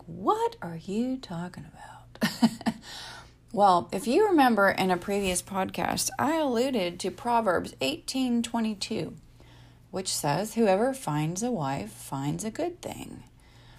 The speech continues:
I like the King James Version, "Whoever so findeth a wife findeth a good thing," or great good.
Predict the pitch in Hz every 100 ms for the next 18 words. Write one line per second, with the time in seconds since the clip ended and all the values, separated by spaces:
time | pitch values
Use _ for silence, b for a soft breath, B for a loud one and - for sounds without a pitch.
0 | b - 185 170 160 156 - 180 165 156
1 | 170 165 170 160 160 160 165 190 254 220
2 | 202 190 190 190 190 180 170 - 202 208
3 | 208 160 202 220 - 180 175 156 160 160
4 | 226 233 - - 196 220 214 165 151 175
5 | - - B B B B B B 151 147
6 | 156 151 156 156 175 175 147 - 165 160
7 | - - 156 147 147 175